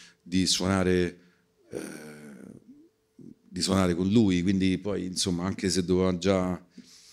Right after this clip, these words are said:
Era la partita strana, ma pure se avessi dovuto suonare con l'Ostia Mare o l'Almas Trastevere ci sarei andato lo stesso, perché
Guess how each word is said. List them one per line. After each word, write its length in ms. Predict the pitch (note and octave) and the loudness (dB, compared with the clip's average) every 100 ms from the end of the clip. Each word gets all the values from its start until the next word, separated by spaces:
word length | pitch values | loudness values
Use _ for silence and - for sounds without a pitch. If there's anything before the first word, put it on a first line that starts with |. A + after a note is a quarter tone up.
| - _ _ _ _ | -20 _ _ _ _
Era 220 | F#2+ G2 | -2 2
la 100 | A2 | 4
partita 360 | A2 G#2 A#2+ A2 | 4 2 2 2
strana, 300 | - A#2+ G2 | 2 -2 -2
ma 80 | F2+ | -4
pure 220 | A2 G2+ | -2 0
se 100 | F2+ | 2
avessi 340 | G2 F2+ - | 2 0 -2
dovuto 320 | F#2+ G2 F#2 F2+ | -2 -2 -2 -4
suonare 580 | F#2 G2 F#2 F2+ E2+ | -2 -2 0 0 -2
con 200 | E2 F2+ | -4 -2
l'Ostia 400 | F2+ F#2 - F#2+ | 0 0 -2 -4
Mare 300 | F2+ G2 F2 | -2 -2 -2
o 100 | F2 | -2
l'Almas 480 | F2 F#2+ F2+ F2+ F2 | 0 0 2 0 -2
Trastevere 560 | - F#2+ - G2+ F2 D#2 | -4 -6 0 2 2 -2
ci 100 | D#2 | -8
sarei 180 | E2 D#2+ | -8 -6
andato 300 | E2+ E2 E2 | -4 -4 -4
lo 80 | |
stesso, 420 | E2 - F#2+ - D2 | -4 -2 0 0 -2
perché 240 | - - | -14 -20